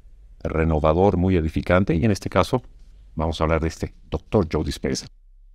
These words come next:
Hago una pregunta. ¿Por qué cree uno, por qué crees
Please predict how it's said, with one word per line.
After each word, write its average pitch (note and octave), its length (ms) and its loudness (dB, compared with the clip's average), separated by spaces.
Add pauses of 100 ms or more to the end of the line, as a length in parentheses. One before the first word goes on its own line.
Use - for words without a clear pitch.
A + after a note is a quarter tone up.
(800)
Hago C3 180 2
una C#3+ 200 4
pregunta. F#2+ 680 2 (680)
¿Por A#2+ 160 0
qué F3 200 2
cree D#3 300 6
uno, B2+ 340 4
por B2 120 -4
qué C#3+ 120 0
crees A#2+ 600 2